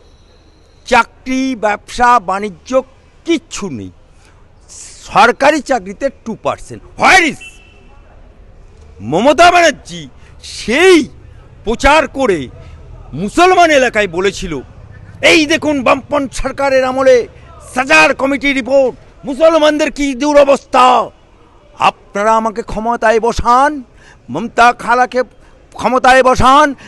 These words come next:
মমতা ব্যানার্জিকে ক্ষমতায় বসান, আমি মুসলমানদেরকে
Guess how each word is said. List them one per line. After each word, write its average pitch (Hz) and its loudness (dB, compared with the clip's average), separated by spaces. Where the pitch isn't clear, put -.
মমতা 262 4
ব্যানার্জিকে 269 2
ক্ষমতায় 262 4
বসান, 262 2
আমি 349 2
মুসলমানদেরকে 247 -4